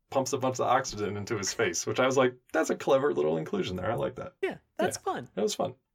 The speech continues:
Speaker 1: I would
Speaker 2: I
Speaker 1: appreciate
Speaker 2: saw
Speaker 1: that in
Speaker 2: that.
Speaker 1: space, 'cause I would, I would hate to be <laughs> rescued, brought into the hull of a spacecraft, but then just slowly suffocate within my own suit because they didn't give me any oxygen.
Speaker 2: Right.
Speaker 1: Yeah, it's a rough way to
Speaker 2: I
Speaker 1: go.
Speaker 2: have to, I have to think if I see that on Q V C,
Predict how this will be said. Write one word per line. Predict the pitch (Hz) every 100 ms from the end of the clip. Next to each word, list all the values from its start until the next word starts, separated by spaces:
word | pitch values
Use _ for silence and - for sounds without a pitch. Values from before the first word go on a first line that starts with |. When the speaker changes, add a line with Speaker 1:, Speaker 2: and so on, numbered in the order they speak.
| -
Speaker 1:
I | 127
would | 151 170
Speaker 2:
I |
Speaker 1:
appreciate | 202 240 233
Speaker 2:
saw | 240
Speaker 1:
that | 214 220
in |
Speaker 2:
that. | 220
Speaker 1:
space, | - - 92
'cause | - 104
I | 117
would, | 123 120 -
I | 131
would | 123
hate | - 180 -
to | 143
be | 165 127
<laughs> | 139
rescued, | 139 - 92 87 - _ _ _ -
brought | 120 127 -
into | 139 147 139 143
the | 117
hull | 104 120 117
of | 101
a |
spacecraft, | 92 113 110 - 92 87 -
but | 92
then | 101 90
just | 92 -
slowly | 104 98 95
suffocate | 92 107 98 92 90
within | 95 92
my | 87 87
own | 90 85
suit | - 92 -
because | - 90 87 80 -
they | -
didn't | 87 87
give | 90
me | 87
any | 87
oxygen. | 98 - - - 117 _ _ _
Speaker 2:
Right. | 101 104 104 -
Speaker 1:
Yeah, | 92 90 90 90
it's | -
a |
rough | 90 175
way | -
to | 170
Speaker 2:
I |
Speaker 1:
go. | 156
Speaker 2:
have | 170 170
to, | 165 - -
I | 175
have | 165 170
to |
think | 131 117
if | 107
I | 104
see | - 110
that | 101
on | 98
Q | 98 113
V | 98 98
C, | - 98 92